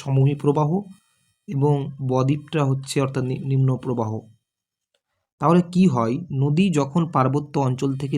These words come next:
নিচে নেমে আসে অর্থাৎ সমভূমি প্রবাহে বা বদ্বীপ প্রবাহে নেমে আসে, তখন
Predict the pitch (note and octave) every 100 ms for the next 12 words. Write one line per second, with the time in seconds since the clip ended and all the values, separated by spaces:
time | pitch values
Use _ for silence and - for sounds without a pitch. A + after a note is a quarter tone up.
0 | C3 A#2+ C3 B2 A#2+ A#2 A2+ B2 A2 C3+
1 | C3+ C3+ C3+ C3 B2 B2+ C3+ B2 A#2+ A#2+
2 | - A#2 B2 A#2+ A#2+ G2+ - B2+ _ _
3 | - - - C#3 C3+